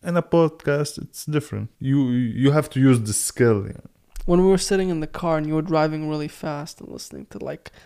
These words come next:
Speaker 2: loud heavy metal around the streets, remember that night? Did, we didn't say anything for, like,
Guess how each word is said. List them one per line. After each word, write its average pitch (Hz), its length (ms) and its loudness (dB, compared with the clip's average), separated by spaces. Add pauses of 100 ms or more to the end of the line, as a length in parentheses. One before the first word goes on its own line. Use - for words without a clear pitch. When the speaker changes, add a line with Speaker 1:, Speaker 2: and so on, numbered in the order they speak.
(120)
Speaker 2:
loud 160 340 0
heavy 156 240 -4
metal 147 440 -6 (260)
around 151 300 -4
the - 60 -8
streets, - 500 -6
remember 156 280 -4
that 151 180 -4
night? 156 340 -6 (840)
Did, 170 260 -4
we 180 200 -4
didn't 220 180 0
say 214 180 -2
anything 214 340 -4
for, 190 140 -10
like, 175 140 -6